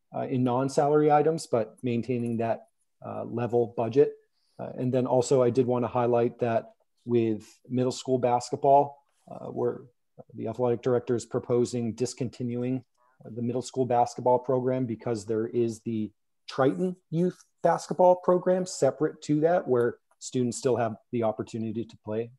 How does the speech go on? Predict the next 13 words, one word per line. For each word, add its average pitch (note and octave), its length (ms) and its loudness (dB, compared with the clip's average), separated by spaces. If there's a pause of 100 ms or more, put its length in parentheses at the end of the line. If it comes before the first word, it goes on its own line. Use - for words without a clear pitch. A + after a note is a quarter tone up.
competitive B2 480 -8
basketball. D3 640 -2 (320)
And A#2+ 160 -2
that B2 200 0
would A#2+ 160 0
shift, - 480 -4 (440)
uh, - 220 -14 (200)
to A#2 240 -2
a G#2+ 260 -2
additional A#2 640 0
J A#2 300 -2
V A2 420 -4
two, A2+ 440 -6